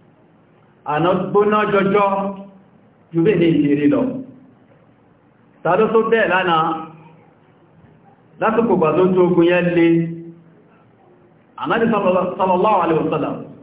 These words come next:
Òun kọ́ fẹ́ ṣe wáàsí lásìkò ìgbà náà. Àwọn ọ̀tá dúró pé a fẹ́ gbóhùn ẹni. Bàbá ńlá ta náà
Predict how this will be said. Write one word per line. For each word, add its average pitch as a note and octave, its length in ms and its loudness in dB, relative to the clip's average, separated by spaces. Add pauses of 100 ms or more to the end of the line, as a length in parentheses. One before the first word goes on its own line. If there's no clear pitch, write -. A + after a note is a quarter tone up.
(1080)
Òun F3 180 -2
kọ́ A#3 140 2
fẹ́ A3+ 180 0
ṣe - 140 0
wáàsí A#3 400 0
lásìkò A3+ 360 -2
ìgbà F3 180 0
náà. G#3 220 0 (1000)
Àwọn F#3+ 220 0
ọ̀tá F3 180 2 (100)
dúró G#3+ 260 2
pé G#3 180 0
a F#3 180 -2
fẹ́ F3 160 0
gbóhùn F3+ 420 2
ẹni. C3+ 200 -2 (1300)
Bàbá G3 440 -2
ńlá G#3 220 0
ta G3 140 2
náà G#3+ 140 -2